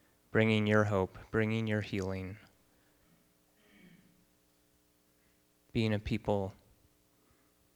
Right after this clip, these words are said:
who long to live into the way of Jesus and to bring change to a very broken world.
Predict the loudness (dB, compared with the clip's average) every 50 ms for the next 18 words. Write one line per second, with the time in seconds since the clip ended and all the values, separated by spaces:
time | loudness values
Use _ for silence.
0 | _ _ _ _ _ _ _ _ _ _ _ _ _ _ _ -4 -4 -2 0 2
1 | 4 4 4 4 2 0 -2 -4 -6 -4 -4 -4 -4 -4 -4 -6 -6 -6 -6 -6
2 | -6 -4 -4 -4 -4 -6 -6 -6 -4 -2 0 0 0 2 2 2 4 2 2 0
3 | -4 -10 _ _ _ _ -20 -20 -20 -20 _ _ _ _ _ _ _ _ _ _
4 | -12 -10 -8 -8 -6 -2 -2 -2 -2 -2 -2 0 2 2 2 0 0 -4 -6 -6
5 | -6 -6 -6 -8 -8 -12 -20 -20 _ _ _ _ _ _ _ _ _ _ _ _
6 | _ _ _ _ _ _ _ _ _ _ _ _ -6 -6 -4 -2 -2 0 0 0
7 | -2 -2 -2 -2 -2 -4 -6 -10 -10 -10 -10 -10 -10 -10 -12 -16